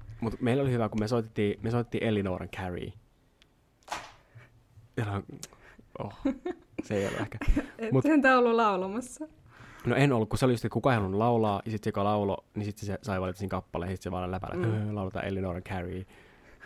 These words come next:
Speaker 1: Ja sit se ei laulunut kunnolla, mutta
Speaker 2: No.
Speaker 1: menkää. Mutta niin, mä soitin bassoa, mut sit oli myös yksi toinenkin, joka soitti bassoa.
Speaker 2: Oho.
Speaker 1: Ja mulla meni vähän sekaisin jossain vaiheessa siinä kappaleessa, että mitenkä sitä menikään.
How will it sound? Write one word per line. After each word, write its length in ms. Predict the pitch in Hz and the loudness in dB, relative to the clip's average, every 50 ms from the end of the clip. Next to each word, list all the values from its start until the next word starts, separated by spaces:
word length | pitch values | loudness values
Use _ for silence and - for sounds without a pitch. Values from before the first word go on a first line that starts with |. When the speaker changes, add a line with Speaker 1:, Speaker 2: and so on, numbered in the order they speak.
| - - - - | -10 -8 -6 -4
Speaker 1:
Ja 60 | 113 | -4
sit 100 | 123 - | -2 0
se 60 | 156 | 2
ei 60 | 143 | 2
laulunut 340 | 139 123 110 101 92 92 101 - | 2 2 0 0 -2 -6 -8 -8
kunnolla, 340 | - - - - - 113 107 - - - 113 | -10 -8 -8 -6 -8 -8 -10 -12 -12 -12 -12
mutta 220 | 107 - - - - - - - _ - - - - - | -12 -10 -10 -10 -10 -10 -14 -20 _ -20 -18 -16 -14 -10
Speaker 2:
No. 260 | 247 240 190 180 190 - | -8 -6 -6 -4 -2 0
Speaker 1:
menkää. 300 | 110 104 101 104 101 104 - - - - - - - - - - | 0 0 0 0 -2 -4 -6 -10 -16 -20 -20 -20 -20 -16 -6 -2
Mutta 220 | 123 123 - 131 | 0 0 4 4
niin, 220 | 135 127 113 - - - | 4 4 4 2 0 0
mä 180 | 127 120 131 | 2 2 4
soitin 200 | 135 131 120 113 | 4 4 4 4
bassoa, 440 | 104 107 104 - - - 104 101 73 | 2 0 -2 -2 0 0 2 2 2
mut 120 | 107 117 | 2 0
sit 120 | - - 123 | 0 0 0
oli 60 | 117 | 0
myös 120 | 110 110 | 0 0
yksi 140 | 120 - - | -4 -4 -2
toinenkin, 380 | - 151 175 170 123 95 - 87 | 0 2 2 2 2 0 -2 -4
joka 160 | 85 - 71 | -4 -6 -6
soitti 260 | - 87 87 - - | -8 -8 -8 -8 -8
bassoa. 480 | - - 113 - - - - 107 110 107 - _ _ _ _ _ - 233 | -8 -8 -10 -10 -10 -8 -6 -6 -6 -6 -10 _ _ _ _ _ -6 -4
Speaker 2:
Oho. 300 | 254 277 277 262 - - - | -2 -2 -2 -4 -6 -6 -4
Speaker 1:
Ja 80 | 107 101 | -2 0
mulla 180 | 110 113 110 | 2 2 4
meni 180 | 107 110 113 110 | 4 2 2 2
vähän 180 | 127 156 147 | 0 0 -2
sekaisin 360 | - 127 123 107 101 104 - 98 | -2 -4 -4 -4 -4 -4 -4 -6
jossain 280 | 104 - - 92 90 | -6 -6 -6 -6 -6
vaiheessa 280 | - 98 101 101 113 107 | -4 -4 -6 -6 -6 -8
siinä 240 | 101 98 92 92 - - - | -8 -8 -6 -8 -8 -8 -10
kappaleessa, 420 | 98 101 - - - 98 101 101 | -10 -10 -8 -8 -8 -8 -8 -6
että 80 | 95 104 | -4 -4
mitenkä 200 | 104 98 - 110 | -4 -4 -4 -6
sitä 160 | - - 92 | -8 -8 -8
menikään. 420 | 92 92 95 - - 113 110 - | -8 -8 -8 -8 -8 -8 -8 -10